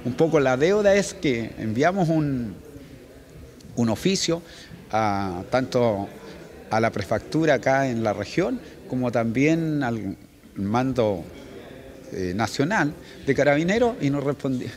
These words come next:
por el tema de la dotación que se había comprometido el subsecretario cuando estuvimos acá, el subsecretario de Seguridad Pública,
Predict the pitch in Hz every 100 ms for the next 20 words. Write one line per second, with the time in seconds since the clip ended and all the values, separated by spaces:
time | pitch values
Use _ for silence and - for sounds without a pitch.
0 | - - - 127 123 160 170 170 156 151
1 | 143 - 226 240 151 - 135 160 147 135
2 | 143 135 139 208 240 226 180 160 147 -
3 | - - 170 170 151 156 180 196 175 160
4 | 156 - 165 175 175 165 156 190 180 151
5 | 156 151 139 147 147 147 - 139 135 151
6 | 175 233 196 208